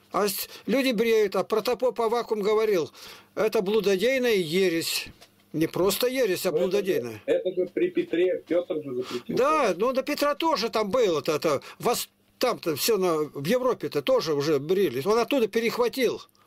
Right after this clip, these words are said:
Speaker 1: Он же это не придумал. А вот, а если
Speaker 2: Красные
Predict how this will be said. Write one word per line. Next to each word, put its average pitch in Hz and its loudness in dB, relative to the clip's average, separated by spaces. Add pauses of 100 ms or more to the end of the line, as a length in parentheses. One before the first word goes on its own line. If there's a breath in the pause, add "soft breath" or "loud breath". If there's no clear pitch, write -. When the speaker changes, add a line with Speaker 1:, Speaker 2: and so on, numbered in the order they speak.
(360 loud breath)
Speaker 1:
Он 165 0
же 175 0
это 214 0
не 220 0
придумал. 208 -2 (1300 loud breath)
А 156 -2
вот, 190 0
а 226 2
если 247 0
Speaker 2:
Красные 220 0